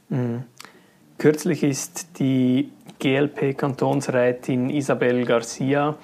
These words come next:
zur F D P übergelaufen, äh, weil ihr die Grünliberalen zu links geworden sind.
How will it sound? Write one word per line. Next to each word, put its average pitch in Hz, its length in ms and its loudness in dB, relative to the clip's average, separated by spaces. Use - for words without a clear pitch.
zur 127 200 2
F 135 220 2
D 165 100 2
P 151 340 4
übergelaufen, 143 1080 4
äh, 135 420 -4
weil 131 380 0
ihr 131 260 0
die 127 520 -2
Grünliberalen 127 760 0
zu 127 260 -2
links 131 380 -2
geworden 127 560 0
sind. 117 420 -6